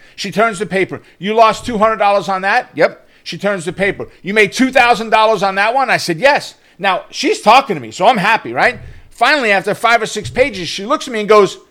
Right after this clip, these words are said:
"Why aren't you doing it for real?" And now she's mad at me all over again, right? I couldn't win. The reason for it is I wanted to make sure that I had a good understanding of what I did. Often people won't support you until they see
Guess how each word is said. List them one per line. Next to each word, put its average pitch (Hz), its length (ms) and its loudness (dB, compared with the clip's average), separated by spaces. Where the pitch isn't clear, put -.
"Why 302 280 6
aren't 311 180 0
you 311 40 -10
doing 330 220 -2
it 320 80 -4
for 320 160 -6
real?" 339 380 4
And 147 180 -10
now 120 160 -6
she's 131 240 -8
mad 185 200 -2
at 156 60 -6
me 143 60 -6
all 135 180 -2
over 165 220 -2
again, 110 240 -10
right? 156 180 -6
I 165 60 0
couldn't 202 300 0
win. 311 340 0
The 175 100 0
reason 269 460 -2
for 190 320 2
it 196 80 -12
is 294 320 -6
I 247 300 2
wanted 247 420 0
to 202 120 -2
make 214 420 -2
sure 190 720 0
that 196 200 -2
I 220 300 2
had 208 300 -2
a 180 120 -2
good 220 200 -4
understanding 196 560 -4
of 165 120 -4
what 156 160 0
I 139 100 -2
did. 117 260 -14
Often 220 440 -4
people 208 320 -2
won't 196 280 -4
support 196 400 0
you 226 140 -8
until 196 260 -4
they 190 200 -6
see 220 640 -6